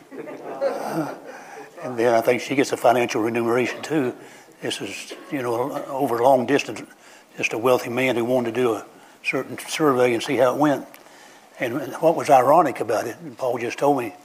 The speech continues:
I didn't know this till just a moment ago, they send the pictures that you're to color. You know, they arbitrarily, they, they send what picture they want you to, to color and be a part of the contest. And it was an eagle.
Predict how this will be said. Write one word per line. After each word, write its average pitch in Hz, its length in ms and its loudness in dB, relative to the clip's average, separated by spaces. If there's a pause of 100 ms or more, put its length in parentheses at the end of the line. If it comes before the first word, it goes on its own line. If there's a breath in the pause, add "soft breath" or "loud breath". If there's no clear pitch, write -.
(460 loud breath)
I - 40 -10
didn't 113 200 -6
know 127 160 0
this 113 220 -4
till 120 100 -10
just 113 240 -8
a - 20 -10
moment 123 300 -2
ago, 110 220 -8 (880 loud breath)
they 131 160 2
send 135 400 2
the - 100 -10
pictures 113 460 0
that 117 240 -2
you're 120 100 -2
to 117 140 -4
color. 120 400 4 (840 soft breath)
You - 120 -12
know, 113 100 -4
they 117 180 -2
arbitrarily, 117 640 0
they, - 220 -8
they 120 100 -4
send 120 260 -4
what 120 200 2
picture 127 240 -2
they 113 100 -4
want 120 240 -6
you 107 120 -8
to, - 40 -18 (380 loud breath)
to 120 100 -14
color 120 380 -2
and 107 240 -10
be 135 100 -6
a 104 80 -8
part 127 320 -6
of - 60 -16
the - 60 -18
contest. 120 560 -4 (760 loud breath)
And 123 160 -4
it 135 120 -2
was 120 200 -4
an 127 100 2
eagle. 113 340 2